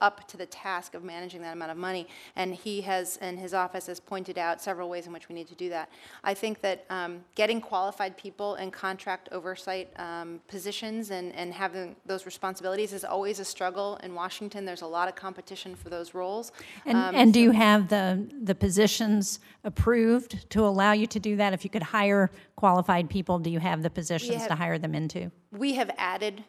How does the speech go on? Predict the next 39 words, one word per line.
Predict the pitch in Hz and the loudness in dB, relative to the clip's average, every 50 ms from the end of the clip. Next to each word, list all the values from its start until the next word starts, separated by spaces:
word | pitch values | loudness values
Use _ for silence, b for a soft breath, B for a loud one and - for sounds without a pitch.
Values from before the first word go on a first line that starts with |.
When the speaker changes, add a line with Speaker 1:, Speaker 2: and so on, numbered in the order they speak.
| _ _ _ _ | _ _ _ _
Speaker 1:
people. | - 226 214 - - 220 240 269 277 - _ - | -10 -10 -10 -8 -6 -6 -6 -6 -8 -12 _ -6
Um, | 214 202 202 190 190 185 190 185 - - | -2 0 0 0 0 0 -2 -6 -8 -8
we | 196 220 202 | -6 -6 -4
have | 202 196 180 | -4 -4 -4
added | - 185 175 190 196 190 - | -4 -4 -4 -4 -6 -8 -8
positions | - 214 202 - 190 - - 208 196 185 - | -12 -10 -10 -8 -10 -10 -10 -10 -10 -12 -12
to | - 214 | -14 -14
do | 180 190 202 202 | -12 -10 -8 -6
that. | 202 202 202 220 - B B B B B B B - | -4 -2 -2 -2 -4 B B B B B B B -8
Uh, | 180 175 165 - | -6 -6 -4 -4
I | - 202 | -4 -4
think, | 202 - 220 208 202 - - _ _ - | -4 -4 -6 -6 -6 -8 -14 _ _ -10
uh, | 196 190 180 175 170 170 - | -8 -6 -6 -6 -8 -8 -10
w-, | - - 196 180 - _ _ _ _ _ _ _ _ | -10 -12 -14 -14 -16 _ _ _ _ _ _ _ _
we | 208 214 226 | -10 -8 -8
could | 220 - - 240 180 | -8 -6 -8 -8 -6
do | 214 220 214 | -6 -6 -6
more | 202 196 190 196 196 202 208 202 | -6 -4 -4 -2 -2 -2 -4 -4
with, | - 202 196 - - _ - 185 | -6 -8 -8 -8 -14 _ -12 -8
with | 196 196 185 - - - | -6 -6 -6 -8 -8 -8
additional | 190 170 202 190 - - 196 190 | -4 -2 -2 -4 -4 -4 -6 -6
people | 190 - 208 196 - - 180 175 | -6 -6 -10 -10 -8 -6 -6 -6
and | 180 175 | -6 -6
additional | 170 185 170 - - 175 175 165 | -8 -8 -8 -8 -8 -10 -10 -8
resources. | 175 180 175 - 175 165 170 - - 147 - - B B B B B B | -8 -8 -8 -8 -10 -10 -12 -12 -14 -14 -14 -16 B B B B B B
Um, | - 185 175 180 | -2 -2 0 -2
but | 196 196 | -2 2
that | 202 196 190 180 | 4 4 4 4
was | 196 190 | 0 -4
one | 196 190 196 | -6 -6 -6
of | 185 | -6
the | 185 | -6
recommendations, | 180 175 175 185 175 175 175 175 175 - 190 180 - | -6 -8 -8 -8 -10 -8 -8 -8 -8 -8 -10 -10 -10
and | 185 180 | -8 -8
we | 175 | -10
have | 175 180 185 175 175 | -8 -8 -8 -8 -6
aligned | 170 170 170 175 175 160 | -6 -6 -8 -8 -10 -10
resources | 165 180 175 - 170 170 165 - 170 - | -10 -10 -10 -10 -12 -12 -12 -12 -16 -12
there. | - 170 170 165 165 | -8 -6 -6 -6 -6